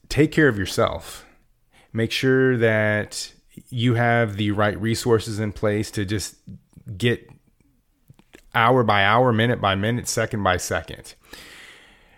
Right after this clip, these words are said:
There are some things that are gonna need to be taken care of immediately. And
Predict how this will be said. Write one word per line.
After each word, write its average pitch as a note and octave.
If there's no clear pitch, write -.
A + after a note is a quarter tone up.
There C#3
are F3+
some E3+
things D#3+
that B2+
are B2
gonna C#3
need D3+
to C3+
be C#3
taken C3
care D3+
of C3
immediately. G2
And G#2+